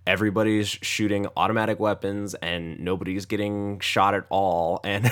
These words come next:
<laughs> people are just still running around and everyone's missing, that kind of, that kind of action, uh, is just the most boring for me.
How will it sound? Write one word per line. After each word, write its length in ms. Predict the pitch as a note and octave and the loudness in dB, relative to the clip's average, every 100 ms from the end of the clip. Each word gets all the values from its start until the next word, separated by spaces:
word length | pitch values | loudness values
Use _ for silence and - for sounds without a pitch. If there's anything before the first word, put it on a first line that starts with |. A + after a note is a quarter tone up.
| - | 4
<laughs> 120 | - | 2
people 200 | B2 A#2+ | 2 2
are 40 | A2+ | 2
just 180 | A2 - | 0 0
still 220 | A2+ G#2 | 0 2
running 320 | F#2+ G2 G2+ | 2 0 0
around 500 | G2 F#2+ F#2 F#2 F#2 | 2 2 2 0 -2
and 200 | F2 D#2+ | -6 -6
everyone's 400 | F#2 F#2 F2+ F2+ | -8 -4 -4 -4
missing, 480 | F2 F2+ - F2 E2+ - - - | -4 -4 -4 -4 -6 -10 -20 -6
that 300 | F#2 G2+ - | 2 2 2
kind 240 | - G#2+ G2+ | 0 2 2
of, 280 | F#2+ F2+ - - | 0 -4 -14 -2
that 240 | G2+ - | -2 0
kind 180 | - G2+ | -2 -2
of 80 | F2 | -2
action, 580 | C2+ D#2 - G#2 G#2+ A2+ - - - | -2 -4 -2 -4 -4 -8 -18 -18 -2
uh, 240 | F#2 E2 - | 0 0 -2
is 140 | F2 | -6
just 220 | F2+ E2+ | -8 -8
the 120 | F2+ | -8
most 300 | E2+ D#2 - | -6 -8 -10
boring 400 | D2 - - - - | -10 -10 -10 -14 -14
for 160 | - | -14
me. 260 | G1+ G1+ | -12 -14